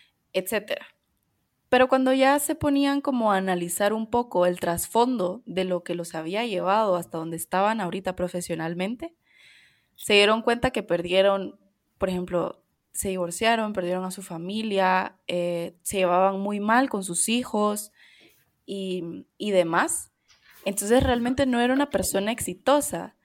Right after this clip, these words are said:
Y también es bueno pensar en,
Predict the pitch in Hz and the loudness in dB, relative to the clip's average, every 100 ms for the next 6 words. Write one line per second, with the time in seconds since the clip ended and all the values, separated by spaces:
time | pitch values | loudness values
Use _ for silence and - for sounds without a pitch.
0 | _ _ _ - 226 208 196 208 220 214 | _ _ _ -12 -2 -2 0 -4 -4 -2
1 | 233 262 226 175 175 - 247 226 208 - | -2 0 2 0 0 2 4 2 -4 -18
2 | _ _ - 196 185 180 175 170 165 165 | _ _ -2 2 2 2 -2 -8 -10 -10
3 | 185 240 | -12 -14